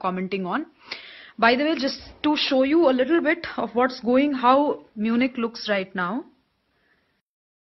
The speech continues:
There's snow outside। It's a beautiful, beautiful weather। Uh, and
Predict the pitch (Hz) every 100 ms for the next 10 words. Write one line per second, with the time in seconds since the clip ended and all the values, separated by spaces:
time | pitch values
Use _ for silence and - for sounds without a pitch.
0 | _ _ _ _ _ _ _ _ _ _
1 | _ _ _ _ _ 208 240 - 262 269
2 | 269 240 - 208 214 269 - 202 247 190
3 | 247 302 330 339 339 277 240 233 - 240
4 | 202 175 180 339 _ _ _ _ _ _
5 | _ _ _ _ - 214 214 196 - 247
6 | 254 320